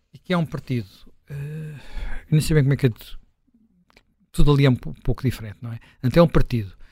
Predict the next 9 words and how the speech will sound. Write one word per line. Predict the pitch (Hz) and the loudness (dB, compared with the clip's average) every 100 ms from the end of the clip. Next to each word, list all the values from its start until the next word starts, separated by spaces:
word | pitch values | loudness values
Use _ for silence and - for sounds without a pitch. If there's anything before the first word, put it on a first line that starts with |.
| _ _ _ _ _ _ _ _ | _ _ _ _ _ _ _ _
em | 156 | -2
princípio, | 165 135 127 - | 0 -2 -4 -6
socialista, | - - 127 123 170 - 233 - _ _ _ _ _ _ _ _ _ _ - | -8 -6 0 2 2 -2 -12 -18 _ _ _ _ _ _ _ _ _ _ -10
eh, | 135 127 131 | -6 -6 -8
fazia | - 135 151 | -2 4 4
parte, | - 143 117 - - _ | 4 2 0 -4 -20 _
até | 135 135 | -14 -10
há | 117 | -8
pouco, | - 123 - | -2 -2 0